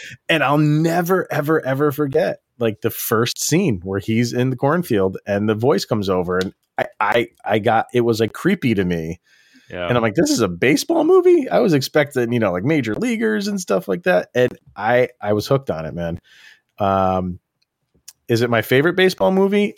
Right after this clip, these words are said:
Speaker 1: I think that award goes to The Sandlot, but it is,
Speaker 2: Interesting.
Speaker 1: it is, it is right up there. I mean, you have seen Field of Dreams, correct? Because I know there's still people
Speaker 2: Yes.
Speaker 1: out there that have not seen it,
Speaker 2: It's
Speaker 1: believe
Speaker 2: my
Speaker 1: it or not.
Speaker 2: second,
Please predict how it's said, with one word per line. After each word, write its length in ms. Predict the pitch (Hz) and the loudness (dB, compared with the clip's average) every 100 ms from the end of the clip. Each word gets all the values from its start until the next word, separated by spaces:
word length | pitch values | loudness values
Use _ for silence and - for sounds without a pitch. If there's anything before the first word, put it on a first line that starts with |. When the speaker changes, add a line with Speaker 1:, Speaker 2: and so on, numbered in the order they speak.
| - | -4
Speaker 1:
I 80 | |
think 240 | 131 160 139 | -2 -2 0
that 140 | 131 | 0
award 260 | 117 113 107 | 2 0 0
goes 220 | 107 95 | -2 -2
to 100 | 87 | -6
The 80 | 67 | -6
Sandlot, 520 | - 147 160 160 156 _ _ _ _ _ _ _ - | 0 0 2 -2 -4 _ _ _ _ _ _ _ -12
but 320 | 92 101 90 | 0 0 0
it 120 | 208 - | -2 -4
is, 0 | |
Speaker 2:
Interesting. 380 | 107 98 85 - | -2 -2 -4 -8
Speaker 1:
it 140 | 101 98 | -4 -2
is, 220 | 95 90 | -2 -2
it 100 | 104 | -2
is 160 | 95 | -2
right 260 | 90 87 87 | -4 -4 -4
up 180 | 80 - | -6 -10
there. 280 | 78 78 - | -14 -14 -12
I 40 | 90 | -8
mean, 300 | 87 87 - _ _ _ _ _ _ | -6 -6 -8 _ _ _ _ _ _
you 200 | - 127 | -2 2
have 220 | 139 127 | 2 2
seen 220 | - 113 95 | 0 0 0
Field 240 | 104 87 | 0 -2
of 80 | 82 | -4
Dreams, 300 | 87 80 73 | -4 -6 -6
correct? 300 | - 87 - | -6 -6 -6
Because 180 | 90 98 | -6 -2
I 40 | |
know 140 | 113 | 2
there's 140 | 123 107 | 2 0
still 140 | 107 | -2
people 200 | 98 123 | -2 0
Speaker 2:
Yes. 100 | 92 | 0
Speaker 1:
out 60 | 87 | 0
there 100 | 90 | -2
that 160 | 87 - | -4 -6
have 280 | - 104 87 | -4 -4 -2
not 260 | 95 95 - | -4 -4 -6
seen 260 | - 101 | -4 0
it, 180 | 131 139 _ - - - - | 0 -2 _ -20 -20 -20 -8
Speaker 2:
It's 180 | 135 185 | -2 0
Speaker 1:
believe 20 | |
Speaker 2:
my 80 | 156 | 2
Speaker 1:
it 40 | 131 | 0
or 40 | |
not. 60 | 180 | 2
Speaker 2:
second, 380 | 156 151 131 | 0 0 -4